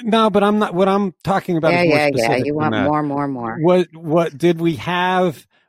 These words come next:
Speaker 1: when we had a rainy day? Did we have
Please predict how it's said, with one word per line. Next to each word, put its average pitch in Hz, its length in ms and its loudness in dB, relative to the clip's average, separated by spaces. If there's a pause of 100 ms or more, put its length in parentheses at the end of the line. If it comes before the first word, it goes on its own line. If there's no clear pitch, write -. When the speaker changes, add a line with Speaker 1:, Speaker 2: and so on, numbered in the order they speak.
Speaker 1:
when 156 260 0
we 156 100 -2
had 170 240 -8
a 170 60 -4
rainy 123 320 -4
day? 95 500 -8 (260)
Did 120 120 -6
we 120 160 -4
have 120 500 -6